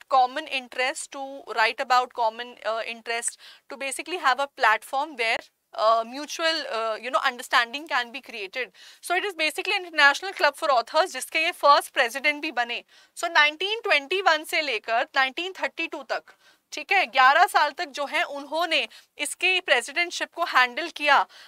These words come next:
After that, जब इनको नोबेल प्राइज मिलता है नाइनटीन थर्टी टू में, इसकी रिस्पॉन्सिबिलिटी वो किसको टेक ओवर करवा देंगे?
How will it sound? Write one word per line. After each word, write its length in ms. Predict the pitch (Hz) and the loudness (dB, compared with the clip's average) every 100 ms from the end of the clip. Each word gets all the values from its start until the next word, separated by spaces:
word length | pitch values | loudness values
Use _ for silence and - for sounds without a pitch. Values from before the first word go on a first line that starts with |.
| _ 262 | _ 6
After 360 | 285 - 403 | 6 4 -2
that, 300 | 370 349 370 - | 2 4 4 2
जब 140 | - 349 | 0 0
इनको 220 | 320 359 | -2 -6
नोबेल 320 | 311 294 339 | -6 -4 -4
प्राइज 400 | 392 349 302 320 294 | 0 2 4 2 -4
मिलता 260 | 277 294 | -2 0
है 140 | 302 330 | 2 2
नाइनटीन 380 | 269 247 294 | 0 -2 -8
थर्टी 280 | 320 - 311 | -8 -8 -8
टू 160 | 285 294 | -12 -10
में, 180 | 349 359 | -8 -8
इसकी 240 | - 330 | -6 -4
रिस्पॉन्सिबिलिटी 800 | 302 - 269 247 330 294 294 302 | -4 -4 -4 -2 -6 -8 -8 -8
वो 100 | 294 | -8
किसको 320 | 294 269 320 | -10 -12 -10
टेक 240 | 320 285 285 | -6 -6 -2
ओवर 200 | 285 294 | -2 0
करवा 300 | 277 262 240 | 2 2 2
देंगे? 400 | 262 269 349 | 0 0 0